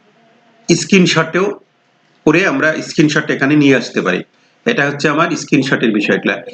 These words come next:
ইমেজের ভি-, আহ, ভিতরে আর একটা বিষয় আছে, সেটা হচ্ছে ফটো অ্যালবাম। ফটো অ্যালবামের এটা কাজ কি? অর্থাৎ আমি যদি ফটো নিয়ে একটা অ্যালবাম তৈরি করতে চাই, তাহলে আমাদের এই ফটো অ্যালবামের কাজ একটু যদি দেখিয়ে দেই, যদিও আমাদের অনেক সময় কাজগুলো লাগে না, কিন্তু আমাদের শেখা ভালো,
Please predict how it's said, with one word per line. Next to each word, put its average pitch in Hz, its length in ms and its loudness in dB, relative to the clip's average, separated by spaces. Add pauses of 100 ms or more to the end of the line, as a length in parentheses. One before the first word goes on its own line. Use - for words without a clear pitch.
(200)
ইমেজের 165 460 4
ভি-, 147 180 0
আহ, 127 280 2
ভিতরে 147 300 2
আর 131 120 2
একটা 135 240 -2
বিষয় 131 280 0
আছে, 156 260 -2 (340)
সেটা 143 220 -2
হচ্ছে 139 180 -2 (160)
ফটো 151 260 0
অ্যালবাম। 113 560 -2 (500)
ফটো 151 200 0
অ্যালবামের 160 440 0
এটা 151 180 0
কাজ 110 340 -4
কি? 113 60 -2
অর্থাৎ 131 300 -2
আমি 135 160 -2
যদি 135 300 -2
ফটো 143 240 0
নিয়ে 156 220 4
একটা - 140 -2
অ্যালবাম 127 420 -2
তৈরি 120 160 -4
করতে 113 280 -6 (120)
চাই, 139 160 -2 (480)
তাহলে 117 300 0
আমাদের 113 340 0 (360)
এই 113 100 4
ফটো - 220 -2
অ্যালবামের 107 460 0
কাজ - 300 -4
একটু 147 260 0
যদি 170 240 4
দেখিয়ে 135 360 2
দেই, 135 220 2 (600)
যদিও 135 260 4
আমাদের 175 280 0
অনেক 151 280 0
সময় 165 200 0
কাজগুলো 139 420 -2
লাগে 151 300 0
না, 101 320 -4
কিন্তু 139 200 0
আমাদের 143 160 -2
শেখা 156 300 -2
ভালো, 104 380 -4